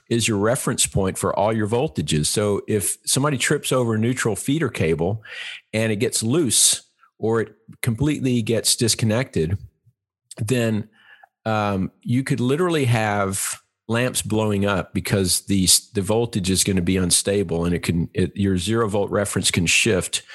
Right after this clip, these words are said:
And so that can be a, a big issue. Same thing with your ground. If you lose your ground. Now, people are gonna say, "Well, you know, cam lock connectors, they lock in."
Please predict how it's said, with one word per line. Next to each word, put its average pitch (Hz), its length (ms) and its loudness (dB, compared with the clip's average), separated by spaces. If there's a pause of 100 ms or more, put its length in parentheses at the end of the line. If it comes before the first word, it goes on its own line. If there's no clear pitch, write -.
(560)
And 101 180 0
so 104 320 0
that 104 400 -2
can 113 140 2
be 98 140 2
a, 85 100 -2 (160)
a 95 40 -2
big 92 260 0
issue. 85 460 0 (280)
Same 147 260 2
thing 147 200 -2
with 135 160 -2
your 123 80 0
ground. 117 440 0
If - 160 -2
you 117 60 2
lose 113 240 2
your 104 80 -2
ground. 101 280 0
Now, 110 220 0
people 135 340 0
are 120 40 2
gonna 113 120 0
say, 110 240 2
"Well, 123 300 0
you 113 100 0
know, 107 80 0
cam 156 300 0
lock 98 220 -2
connectors, - 400 -2
they 120 120 2
lock 98 340 0
in." 98 200 0